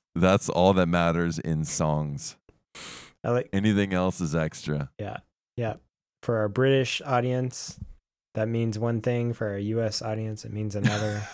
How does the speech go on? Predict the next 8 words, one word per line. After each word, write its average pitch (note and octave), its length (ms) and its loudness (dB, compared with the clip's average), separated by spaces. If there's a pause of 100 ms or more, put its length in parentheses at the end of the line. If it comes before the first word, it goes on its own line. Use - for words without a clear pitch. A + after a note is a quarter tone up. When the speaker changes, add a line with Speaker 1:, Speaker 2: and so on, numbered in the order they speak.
(400)
Speaker 1:
<laughs> - 500 -20
Speaker 2:
We're A#2+ 80 -2
just A#2 240 -4
really A#2+ 540 0 (800)
spreading C#3 580 2
the A#2+ 460 -2 (1080)
offensive A2+ 640 -2
insinuations A2+ 1900 -2